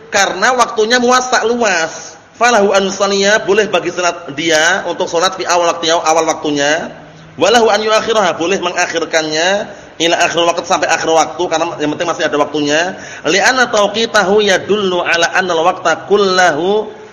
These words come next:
zamanul fi'il. Dikarenakan adanya waktu, pembatasan dan waktu itu menunjukkan bahwasanya apa? Waktu semuanya itu waktu untuk dikerjakan. Min awalhi ila akhiri. Dari awal sampai akhir. Cuman yang paling afdal yang mana?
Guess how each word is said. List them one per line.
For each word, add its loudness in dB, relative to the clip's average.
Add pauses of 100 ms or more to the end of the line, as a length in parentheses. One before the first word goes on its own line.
(140)
zamanul 0
fi'il. -2 (640)
Dikarenakan 0
adanya 2
waktu, 0
pembatasan 0
dan -2
waktu -2
itu -6
menunjukkan -2
bahwasanya 0
apa? -4
Waktu 0
semuanya 0
itu -2
waktu 0
untuk -2
dikerjakan. -2 (400)
Min -2
awalhi 2
ila 0
akhiri. -6 (240)
Dari 0
awal 2
sampai 0
akhir. -2
Cuman 0
yang 0
paling 0
afdal 0
yang -2
mana? -2